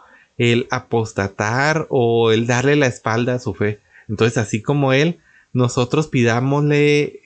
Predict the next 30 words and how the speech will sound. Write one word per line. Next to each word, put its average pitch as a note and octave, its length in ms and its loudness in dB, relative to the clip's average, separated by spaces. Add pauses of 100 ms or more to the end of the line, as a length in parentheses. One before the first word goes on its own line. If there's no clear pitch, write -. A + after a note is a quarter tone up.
eh, F#2+ 580 0
a F#2+ 480 -2
nuestro G#2 340 0
beato A2+ 800 0
Bartolomé G2+ 600 -2
la A2 80 2
intercesión C#3+ 680 -2 (460)
y E3 220 2
pidámosle C3+ 640 2
a C#3 40 4
nuestro D3 280 0
Señor C#3+ 400 2
que B2 260 2
también A2 440 0
como D3+ 300 0
él D#3+ 200 0 (300)
nos C3 340 2
dé B2+ 120 4
las D3+ 240 2
fuerzas D3+ 520 2
para B2 320 0
nunca D3+ 720 0
desfallecer A#2 840 2
ante C3 240 0
las G#2 160 0
pruebas A#2 420 2
que G#2+ 280 -2
él G#2+ 100 0
nos A#2 180 0
mande. G#2 420 -2